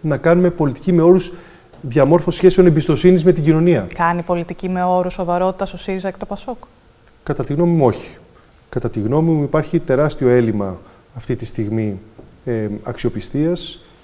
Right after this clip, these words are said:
Speaker 1: και εμπιστοσύνης της κοινωνίας
Speaker 2: Μμμ.
Speaker 1: προς αυτές τις πολιτικές δυνάμεις και αυτό είναι το κενό το οποίο εμείς θέλουμε να καλύψουμε.
Speaker 2: Λοιπόν, ε, κάνατε αναφορά στις ευρωεκλογές.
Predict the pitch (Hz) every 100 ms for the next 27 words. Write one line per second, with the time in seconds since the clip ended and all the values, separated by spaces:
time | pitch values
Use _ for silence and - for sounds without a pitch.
0 | _ - 117 117 139 - 170 127 117 104
1 | 110 110 131 156 151 - - 190 160 196
2 | - - 143 - - - - - 110 -
3 | 143 113 117 147 160 151 - - - 131
4 | - 170 156 - 135 147 147 147 135 135
5 | 147 - - - - 147 139 135 131 117
6 | - - - - _ - _ _ _ -
7 | 214 214 190 - 185 202 240 247 220 190
8 | 180 180 185 202 - 202 190 185 175 196